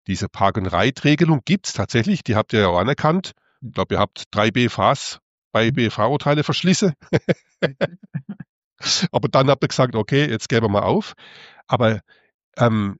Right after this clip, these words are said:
Speaker 1: nur das Argument, „Ja, ich habe ein Deutschland-Ticket“, ähm, das
Speaker 2: Das
Speaker 1: nutzt
Speaker 2: reicht
Speaker 1: nix.
Speaker 2: Nee, das reicht vom Vortrag her nicht. Natürlich, klar, im, im Deutschland-Ticket ist die Fahrt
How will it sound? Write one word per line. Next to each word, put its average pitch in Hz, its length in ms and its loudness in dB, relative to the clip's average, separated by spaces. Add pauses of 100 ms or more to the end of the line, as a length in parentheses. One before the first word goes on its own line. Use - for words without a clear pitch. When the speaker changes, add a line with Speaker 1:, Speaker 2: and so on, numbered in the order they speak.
(560)
Speaker 1:
nur 160 360 4
das 131 160 2
Argument, 123 600 2
„Ja, 92 180 -6
ich - 140 -8
habe 113 140 -2
ein - 60 -8
Deutschland-Ticket“, 156 840 -2 (540)
ähm, 92 920 -2
das 113 180 2
Speaker 2:
Das - 40 -2
Speaker 1:
nutzt 151 280 2
Speaker 2:
reicht - 20 2
Speaker 1:
nix. - 400 0 (140)
Speaker 2:
Nee, 120 160 4
das 135 260 0
reicht 143 220 2
vom 131 160 0
Vortrag 120 540 -4
her 127 100 -4
nicht. 127 180 -6
Natürlich, 156 360 -2 (100)
klar, 127 260 2
im, - 140 -10
im 165 260 -4
Deutschland-Ticket 147 680 0
ist - 200 -10
die 147 80 -6
Fahrt 135 460 0